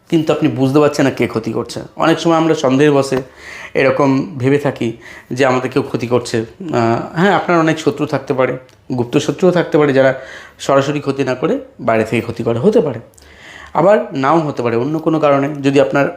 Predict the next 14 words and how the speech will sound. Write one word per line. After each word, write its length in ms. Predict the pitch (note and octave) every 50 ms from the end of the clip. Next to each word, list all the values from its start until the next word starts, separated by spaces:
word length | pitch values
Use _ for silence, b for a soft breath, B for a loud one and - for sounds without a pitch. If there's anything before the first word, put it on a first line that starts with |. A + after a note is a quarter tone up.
| - -
অরা 260 | C#3 B2+ B2+ C3+ D3+
মণ্ডল 320 | D#3 D3+ D3 D3 D3 D3 C3+
খুব 240 | - - D3 C#3 C3 C3+ - _ -
লো 340 | - A2 A2+ B2+ D3 D3+
থাকে, 280 | A#2 A2 A2+ A2 - A#2+ A2+ - - B B B B B B B
লো 200 | C3+ C#3 D#3 D#3+
ফিল 220 | D#3+ D#3+ - D#3+ D3+ C#3+ - - _ -
করেন 240 | - C3+ C3+ B2+ C3
তখনই 340 | - C3+ B2 - C3 B2+ B2
আপনি 160 | A#2 A#2+ B2+
বেশি। 320 | A#2 B2 A#2+ - - -
আহ, 920 | - - - - - - - - - - - - D3+ C#3+ C#3+ - - E3 D3
যদি 220 | C#3 D#3+ D#3+ E3 E3 D#3+
আপনি 260 | D#3+ - E3 D#3+